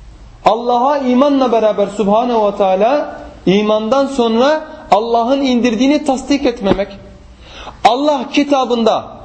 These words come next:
hırsızlık yapanın elinin kesilmesini söylemişken, zina yapanın taşlanmasını söylemişken, bir adam Allah'a iman ettiğini söylemekle beraber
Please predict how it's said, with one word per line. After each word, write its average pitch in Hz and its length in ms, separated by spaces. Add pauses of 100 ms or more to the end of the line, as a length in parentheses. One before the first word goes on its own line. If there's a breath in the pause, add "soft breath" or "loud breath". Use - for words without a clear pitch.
(520)
hırsızlık 226 640
yapanın 233 400
elinin 240 380
kesilmesini 214 640
söylemişken, 185 800 (280 loud breath)
zina 247 480
yapanın 262 440
taşlanmasını 247 800
söylemişken, 240 760 (320 loud breath)
bir 262 240
adam 247 260
Allah'a 247 480
iman 269 380
ettiğini 254 340
söylemekle 247 640
beraber 214 400